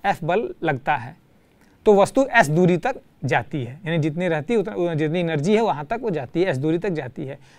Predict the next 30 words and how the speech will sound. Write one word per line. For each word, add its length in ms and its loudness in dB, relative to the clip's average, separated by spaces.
तो 60 -2
किया 300 8
गया 220 8
कार्य, 300 4
चूंकि 220 -2
कार्य 260 6
की 80 0
परिभाषा 440 0
हम 100 -2
जानते 280 -6
हैं 120 -4
डब्ल्यू 240 2
बराबर 280 0
एफ 200 0
एस, 220 -4
एफ 160 -2
जहाँ 240 -2
बल 220 4
है 100 2
और 160 -2
एस 120 -2
जो 120 2
डिस्प्लेसमेंट 560 -2
को 80 -2
दिखाता 380 -4
है, 80 0
विस्थापन 440 0
को 80 -4
दिखाता 420 -8
है, 120 -8